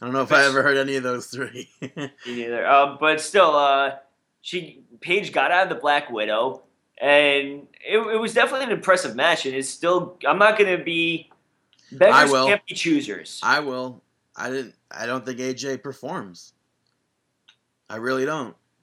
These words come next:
Speaker 2: I think C M Punk would, uh, disagree with you on that one.
Speaker 1: Well, I mean, we're talking about two different kind of performs.
Speaker 2: Yeah. Um, we also had Swagger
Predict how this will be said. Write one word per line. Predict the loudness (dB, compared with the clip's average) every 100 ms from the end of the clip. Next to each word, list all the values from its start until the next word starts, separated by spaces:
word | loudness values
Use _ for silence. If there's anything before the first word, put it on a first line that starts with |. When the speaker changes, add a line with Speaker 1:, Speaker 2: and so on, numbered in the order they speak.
| _ _ _
Speaker 2:
I | 0 2
think | 2 -2 -8
C | -8 -10
M | -6
Punk | -6 -6
would, | -6 -4
uh, | -2 -4
disagree | -6 -10 -10 -12 -14
with | -12
you | -14
on | -10
that | -8 -10
one. | -12 -20
Speaker 1:
Well, | -20 -16 -16 -16 -18 -18
I | -16
mean, | -16 -16 -18 -20 _ _ _ _ -20
we're | -12
talking | -10 -8 -8
about | -12
two | -12 -14
different | -12 -12
kind | -10 -10
of | -10
performs. | -18 -14 -12 -10 -12 -18 -20 _ _ _ _
Speaker 2:
Yeah. | -8 -2 0 -2 -4 _ _ _ 0
Um, | 4 8 8 6 4
we | 0 2
also | 2 2 0
had | 2 4 4 2 -6 _ _ -20 -18
Swagger | -18 0 6 6 6 2 0 -2 -10